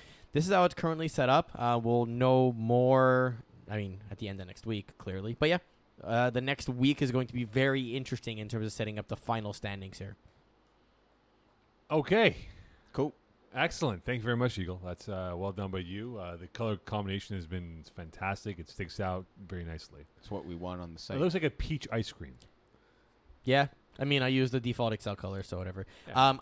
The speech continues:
Speaker 1: I'm gonna do this for the audio audience. Uh, Killer Rays, Dirty Dogs, Primetime, Centaur, Fourth and Schlong, Peerless, Scarred. You guys are the ones that clinched. Replacements, Late, and Ghost, you are eliminated.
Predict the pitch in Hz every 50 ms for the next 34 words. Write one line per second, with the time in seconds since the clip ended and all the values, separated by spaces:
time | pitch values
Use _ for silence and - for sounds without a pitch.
0 | - 143 147 156 147 185 180 165 139 156 151 156 156 - - - 147 131 131 120
1 | 117 120 123 135 135 139 143 139 143 143 143 143 135 _ - 113 127 139 147 147
2 | 156 165 170 - - - - _ - _ - - 110 110 113 113 113 117 - -
3 | 196 208 208 208 190 190 190 190 190 185 165 139 123 151 165 165 165 151 - 160
4 | 147 147 147 151 135 - - - - 165 165 170 190 202 190 - - - 196 202
5 | 208 208 185 - - - 147 147 147 139 - - 165 170 175 170 170 165 151 -
6 | - - 160 165 175 170 - - - 139 147 147 139 - - - 139 135 143 147
7 | 151 151 147 151 151 147 - - - - - 160 165 165 160 160 160 151 - -
8 | - - - 135 127 127 117 110 101 95 104 117 143 139 147 143 143 139 - 135
9 | 127 127 123 127 123 117 120 110 - - - 170 180 175 165 - - - - -
10 | - - - - - 113 - - 147 156 143 - 151 143 - 131 135 143 139 -
11 | 113 120 120 107 139 156 170 160 - - - 120 110 110 110 110 123 156 165 175
12 | 170 170 165 170 175 160